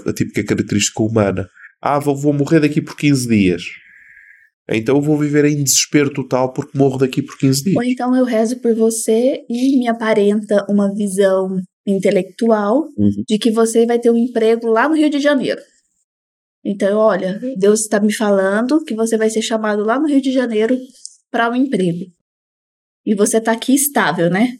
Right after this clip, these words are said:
Speaker 2: Aí o que que acontece com o ser humano? Já bagunça tudo, né? Fala como que vai ser, como que não vai ser, vou ter,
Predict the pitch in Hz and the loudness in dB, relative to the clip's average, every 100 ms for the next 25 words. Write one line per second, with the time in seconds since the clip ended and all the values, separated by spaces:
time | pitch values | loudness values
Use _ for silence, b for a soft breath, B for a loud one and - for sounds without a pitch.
0 | _ - 196 226 240 247 247 233 208 202 | _ 0 0 0 0 0 0 0 2 0
1 | - 220 208 208 196 175 170 175 170 _ | -2 -2 0 2 2 2 2 -2 -8 _
2 | _ _ _ _ 214 214 320 294 240 269 | _ _ _ _ -4 -2 0 0 0 0
3 | 311 320 208 285 330 - - _ - 226 | 0 -2 0 2 0 -4 -16 _ 0 2
4 | 254 220 226 226 269 294 269 226 233 254 | 2 0 0 0 2 2 2 -2 0 -2
5 | 254 254 262 247 226 220 226 247 247 254 | 0 0 0 0 0 0 -2 0 0 0
6 | 240 233 233 | -2 -2 -4